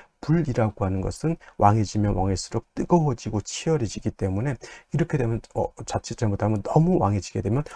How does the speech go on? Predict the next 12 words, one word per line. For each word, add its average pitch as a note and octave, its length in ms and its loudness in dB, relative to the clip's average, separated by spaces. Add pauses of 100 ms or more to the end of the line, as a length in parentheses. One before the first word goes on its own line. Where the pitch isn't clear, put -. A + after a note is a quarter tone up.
(160)
폭발할 E3 540 -4
수도 - 180 -6
있겠고, A2 600 -2 (200)
너무 G2+ 520 2
뜨거워지면 C#3 680 0
만물을 G2 460 2
갖다가 - 460 -6 (320)
태워, F3+ 480 -2
불태워버릴 G2+ 640 0
수도 - 240 -8
있기 - 260 -10
때문에 A2+ 340 0